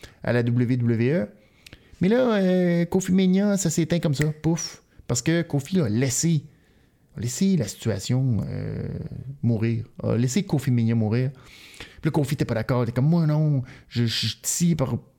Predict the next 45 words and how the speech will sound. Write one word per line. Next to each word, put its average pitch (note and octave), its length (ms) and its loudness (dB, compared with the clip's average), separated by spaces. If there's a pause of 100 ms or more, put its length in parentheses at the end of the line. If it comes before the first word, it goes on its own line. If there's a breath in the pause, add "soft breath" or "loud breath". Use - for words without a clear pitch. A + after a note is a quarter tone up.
(560)
par A#2 160 2
ma B2 120 2
famille, C#3+ 580 0
avec B2 180 -2
ma C#3 80 0
famille, C#3+ 520 0 (380 loud breath)
mes C3 300 2
amis, C#3+ 500 2
puis - 260 -14
c'est C#3 80 2
ça C#3 100 0
qui D3 100 0
me C3+ 60 4
motive. » C3+ 720 0 (140)
C'est - 100 -6
pas F#3+ 60 2
comme D3+ 180 2
Bobby C3 260 2
qui D3+ 80 -6
fait C#3 100 0
ça D3 120 0
juste C#3+ 160 -2
pour C3 100 0
l'argent, B2 320 0
puis B2 120 0
là, B2+ 220 2 (500 loud breath)
M C3 80 0
V A2+ 100 2
P C3 120 0
leur A#2 180 -2
prie, A#2+ 120 0
il A#2 100 2
dit, « G#2+ 80 0
Non, D3 160 2
non, D3 180 2
il A#2 40 -2
fait B2+ 80 -4
pas B2+ 120 -2
ça C#3 100 -2
pour A#2 80 -2
l'argent, G2+ 360 -2
il G#2 80 -6
fait - 120 -6
ça C#3 160 -2
pour A2+ 380 -4